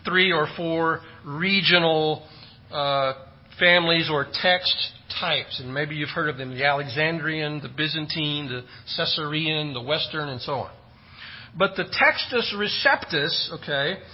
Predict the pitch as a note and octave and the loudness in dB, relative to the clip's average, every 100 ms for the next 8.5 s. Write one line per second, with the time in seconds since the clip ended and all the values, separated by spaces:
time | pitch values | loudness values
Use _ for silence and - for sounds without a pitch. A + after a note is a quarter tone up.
0 | - D#3 C3+ A#3+ D4+ - - F3 D3+ G3+ | -10 -8 -2 0 0 -2 -2 0 2 0
1 | - - G3 G3 G#3 F#3+ - - - - | -2 -2 0 2 0 -2 -6 -8 -16 -20
2 | - - - - D3 F3 B3 - G#3 G3+ | -20 -20 -20 -12 -4 0 0 6 8 8
3 | G3 F#3+ F3+ D#3+ - G#3 G#3 F#3 F3+ F3+ | 2 0 0 -2 -4 -2 0 4 6 6
4 | F3+ F#3 E3 D#3+ D#3 E3+ G#3+ - E3+ D#3+ | 2 0 -2 -2 -2 -2 -4 -2 -2 0
5 | D#3 D3+ D3+ C#3+ - - - - - - | 0 -2 -4 -8 -12 -16 -20 -20 -20 -2
6 | C#4 C4+ D3 C3+ F#3 - - - - - | 4 6 4 0 -8 -16 -20 -20 -20 -20
7 | - - - E3 F#3+ - - - C#4+ E4+ | -20 -20 -4 2 2 2 4 8 10 8
8 | G3+ E3+ C3+ C#3 F3 | 8 6 6 4 2